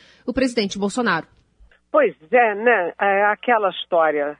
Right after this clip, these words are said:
Speaker 2: é, quando começa errado, vai errado até o fim. Então, o presidente Bolsonaro não deveria, não poderia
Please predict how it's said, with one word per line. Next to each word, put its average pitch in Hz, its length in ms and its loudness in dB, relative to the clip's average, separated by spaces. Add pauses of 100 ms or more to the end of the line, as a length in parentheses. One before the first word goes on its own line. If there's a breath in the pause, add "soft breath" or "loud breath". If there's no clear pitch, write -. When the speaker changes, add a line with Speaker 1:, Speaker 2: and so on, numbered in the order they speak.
(140)
Speaker 2:
é, 156 180 -6
quando 240 280 2
começa 226 500 0
errado, 165 520 0
vai 180 240 0
errado 180 580 -2 (260)
até 196 400 2
o 240 60 2 (160)
fim. 135 220 -8 (440)
Então, 165 1160 0
o 147 100 -14
presidente 180 540 0
Bolsonaro 147 680 0 (320 soft breath)
não 208 600 4
deveria, 185 840 0
não 185 240 2
poderia 180 760 -2